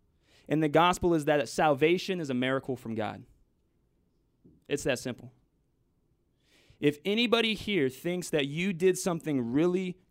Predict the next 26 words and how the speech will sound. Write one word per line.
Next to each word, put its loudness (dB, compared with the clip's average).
good, 2
or 2
because 0
this -4
is 0
your, 4
you -2
know, 0
fifteenth -4
time -4
to -4
church, 0
now -4
you're -2
officially -6
saved. -10
Vincent's -4
got 0
that -4
one. -12
You 2
in 2
the 0
wrong 2
boat, 0
right? -6